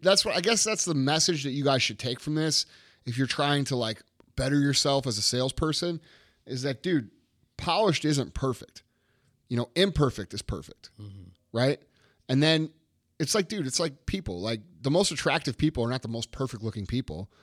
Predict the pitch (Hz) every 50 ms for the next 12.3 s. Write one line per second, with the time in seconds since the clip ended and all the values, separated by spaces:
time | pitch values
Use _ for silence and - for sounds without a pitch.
0 | _ _ _ - 131 147 143 139 - - 160 156 147 147 143 131 135 123 117 131
1 | 131 139 135 123 123 120 104 120 123 127 123 120 - - - - - 143 131 -
2 | - - - 123 110 107 110 104 - _ - - - 110 101 98 117 117 107 -
3 | - 143 143 143 123 123 110 117 117 123 - - 151 151 151 151 156 147 - -
4 | 127 123 131 127 - - - 120 123 117 - - - 123 117 - - - 143 135
5 | 131 127 123 120 110 - 117 - - - - 107 107 107 107 110 - - - -
6 | - 180 208 147 104 107 131 131 90 85 92 117 127 120 - - - 64 92 -
7 | - - - 120 131 131 - 110 - - 143 - 120 123 127 131 123 - 139 135
8 | 135 131 - - - - - - - 135 127 92 90 - - - 131 120 120 123
9 | 127 135 131 - _ _ - 156 147 147 143 135 120 113 107 - - _ _ _
10 | _ _ _ 139 - _ _ _ _ _ _ _ _ _ 127 139 147 147 143 -
11 | 139 139 147 143 143 139 - 113 139 135 123 - - - - 156 160 147 139 139
12 | - - - - 117 123